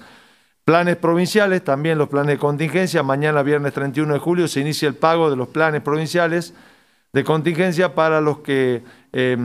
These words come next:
aquellos D N I cuyos números finalicen en nueve e impagos impares que no se hayan presentado. Aquellos que finalicen en nueve y a los, eh, impares,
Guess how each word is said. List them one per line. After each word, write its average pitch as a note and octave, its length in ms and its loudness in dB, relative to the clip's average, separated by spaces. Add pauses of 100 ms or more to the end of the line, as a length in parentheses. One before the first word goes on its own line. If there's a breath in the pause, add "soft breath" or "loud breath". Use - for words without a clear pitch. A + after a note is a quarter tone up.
(200)
aquellos E3 420 0
D D#3+ 120 2
N F3+ 120 0
I F#3+ 60 -2
cuyos D3 680 -2
números F3 360 0
finalicen E3 500 0
en C#3+ 120 -2
nueve C#3 420 2 (160)
e A#3+ 360 0
impagos F3 640 0
impares G3+ 560 0 (320 loud breath)
que D#3 120 0
no E3+ 140 2
se F3 160 0
hayan E3 240 2
presentado. C3 720 -2 (320 loud breath)
Aquellos E3+ 460 0
que D#3 100 -2
finalicen E3+ 520 0
en G#3 100 0
nueve A3+ 340 2
y E3+ 140 0
a D#3+ 100 4
los, E3+ 340 -2 (120)
eh, C3 420 -2
impares, G3 760 -2